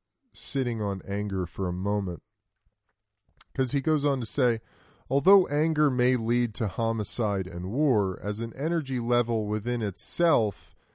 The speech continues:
it is much further removed from death than those below it. Anger can lead to either constructive or destructive action.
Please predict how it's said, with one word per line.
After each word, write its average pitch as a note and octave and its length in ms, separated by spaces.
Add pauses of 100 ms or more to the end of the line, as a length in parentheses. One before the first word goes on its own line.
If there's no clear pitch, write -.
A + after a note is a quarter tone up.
(480)
it C#3+ 140
is C#3+ 220
much C#3 760 (420)
further C#3 800
removed G#2+ 800
from G2 540
death A2+ 580
than F#2 320
those F#2+ 300
below E2+ 420
it. - 140 (880)
Anger D3+ 440
can A2+ 340
lead C3 320
to A#2+ 180
either A2 280
constructive C3 1080
or G#2+ 240
destructive G2+ 800
action. - 500